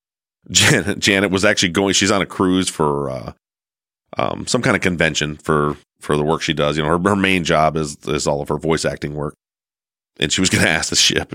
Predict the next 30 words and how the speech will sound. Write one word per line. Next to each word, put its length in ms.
ship 220
captain 320
if 100
they 120
could 120
try 140
to 80
make 240
a 120
port 240
day 320
on 180
Wednesday 360
so 120
she 160
could 120
get 100
some 100
good 140
internet. 420
I 100
told 180
her 60
not 160
to 80
do 100
that 360
'cause 100
that's 200
silly. 320